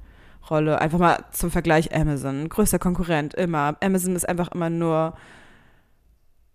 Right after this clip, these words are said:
ah ja, okay, es geht aber vom Preis. Die sind ja alle teurer. Ah, wobei, hier gibt's halt so ein Set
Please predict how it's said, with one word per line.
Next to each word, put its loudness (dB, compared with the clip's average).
ah 4
ja, 4
okay, 2
es -2
geht -4
aber -4
vom -6
Preis. 0
Die -10
sind -10
ja -2
alle 0
teurer. 0
Ah, 0
wobei, 2
hier 2
gibt's 0
halt 2
so -4
ein -2
Set 0